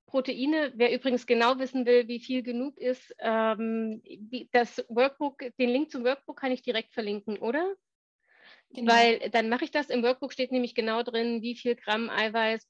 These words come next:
Speaker 1: pro Kilogramm Körpergewicht, glaub ich,
Speaker 2: Null Komma acht.
Speaker 1: <laughs> empfohlen sind, ähm, und eins Komma acht, wenn man Muskeln steigern will oder so. Hab ich das richtig im Kopf?
Speaker 2: Genau, also null Komma acht Gramm Proteine pro Kilogramm Körpergewicht. Da gehen wir jetzt wieder von der durchschnittlichen, von dem
Speaker 1: Mhm.
Speaker 2: durchschnittlichen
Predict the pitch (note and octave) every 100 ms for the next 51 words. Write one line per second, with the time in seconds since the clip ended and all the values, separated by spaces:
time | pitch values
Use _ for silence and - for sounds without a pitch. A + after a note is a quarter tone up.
0 | _ - G#3+ A3+ A3+ A3 G#3+ G#3+ G#3 G#3
1 | G3+ G3+ - A#3+ A3+ A3 - G3+ G#3+ B3
2 | C#4 C#4 C#4 - B3 C#4 D4+ - - -
3 | A3+ A3+ A#3+ A#3+ D#4 F4+ B3 B3 - -
4 | - - - - B3 - G4+ E4+ A#3 -
5 | A#3 B3 B3 A#3+ C4 C#4 D4 C#4+ C#4+ D4+
6 | D4+ - - A3+ A3+ A3+ A#3 - A3+ -
7 | - B3+ - C#4 C#4 B3+ - - A#3+ A#3+
8 | A#3 B3 - F4+ E4+ - D4 D#4 E4 D#4
9 | E4 D#4 D4+ D4+ D#4 - - - C4 D4+
10 | D4+ D#4+ G#3 F#3+ G3 G#3 A#3 A#3 C#4 C4+
11 | C4 A#3+ - A#3+ B3 - - - G#3+ A3+
12 | A#3 A3+ A3+ A3 A3 B3+ C4 C4 - A#3
13 | - A#3 A#3 G3+ G#3+ G#3+ B3 C4+ C4+ C4
14 | C#4+ A3 A#3 B3 A#3 A3 A#3 B3 B3 -
15 | A#3 A3 G#3 G#3+ A#3 C4 C4 C4 C4 -
16 | G#3+ A3 G#3 G#3+ A#3+ B3 B3 C4